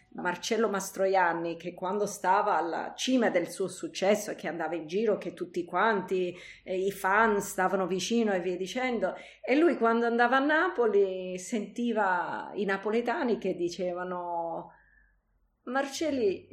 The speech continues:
ci siamo fatta vecchierella", <laughs> perché lui aveva un'età che, e diceva: "Mi faceva più piacere quel commento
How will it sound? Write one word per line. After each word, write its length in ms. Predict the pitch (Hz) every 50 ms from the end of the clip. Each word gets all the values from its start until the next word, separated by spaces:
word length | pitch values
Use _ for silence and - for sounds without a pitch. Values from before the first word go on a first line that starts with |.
| 214
ci 180 | 214 - 262 240
siamo 320 | - 294 285 277 285 277
fatta 280 | 277 277 277 277 - 294
vecchierella", 1040 | 285 302 285 - - - 311 311 302 294 233 208 - - - - - - - 247 - _
<laughs> 1600 | - - - 539 622 640 622 622 640 640 - - - - - - - - 640 622 - - - 508 - - - - - - -
perché 280 | - 311 - - 359 330
lui 180 | 302 285 262
aveva 360 | 233 226 208 240 240 240 233
un'età 480 | 214 214 220 233 254 240 - 254 220 -
che, 140 | 247 220 220 - - - - - -
e 100 | - 247
diceva: 400 | 247 320 285 - 349 226 208 220
"Mi 200 | 233 247 269 285 285
faceva 500 | - - 285 285 - 311 233 214 214 208
più 280 | - - 330 349 349
piacere 680 | - - 320 269 262 262 277 240 196 175 160 170 160 -
quel 220 | - 202 180 175
commento 720 | - - 196 190 185 175 175 180 196 190 - 233 214 220 220